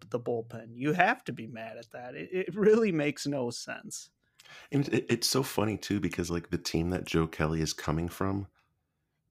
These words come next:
Speaker 2: is making the choice, like, "Oof, Joe Kelly, we like him, fan favorite,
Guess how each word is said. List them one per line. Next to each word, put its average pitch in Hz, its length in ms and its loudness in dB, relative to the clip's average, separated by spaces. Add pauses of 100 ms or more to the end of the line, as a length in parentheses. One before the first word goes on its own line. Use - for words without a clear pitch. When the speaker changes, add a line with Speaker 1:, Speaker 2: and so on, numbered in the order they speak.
(240)
Speaker 2:
is 87 260 4
making 90 480 4
the 85 80 4
choice, 82 380 0
like, 73 200 -2 (100)
"Oof, - 300 -2
Joe 95 180 2
Kelly, 95 320 0
we 78 160 0
like 80 260 2
him, 87 160 -2
fan 82 320 -2
favorite, 82 460 -2